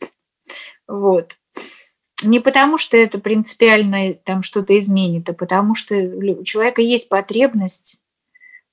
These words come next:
а, ну, делать что-то новое, чего ты вчера не мог, да, это, это приносит воодушевление, это, это правда потрясающе, переживается радостно.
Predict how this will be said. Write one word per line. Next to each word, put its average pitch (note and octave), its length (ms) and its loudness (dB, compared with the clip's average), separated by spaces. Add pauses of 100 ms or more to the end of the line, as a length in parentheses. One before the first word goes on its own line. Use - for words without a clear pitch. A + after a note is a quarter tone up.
(140)
а, G3 720 -2
ну, A#3+ 220 0
делать A3 340 2
что-то G3+ 460 0 (140)
новое, G#3+ 440 4
чего G3 280 -2
ты G3 200 0
вчера G3+ 320 0
не G3 140 2
мог, F3+ 320 -2
да, A3+ 180 2
это, G3 320 -2
это G3+ 220 -2
приносит A#3 500 2 (540)
воодушевление, A3 1200 0
это, F#3+ 120 -4
это G3 240 0
правда A#3+ 340 2
потрясающе, A#3 760 0
переживается G#3+ 920 0
радостно. E3+ 560 -10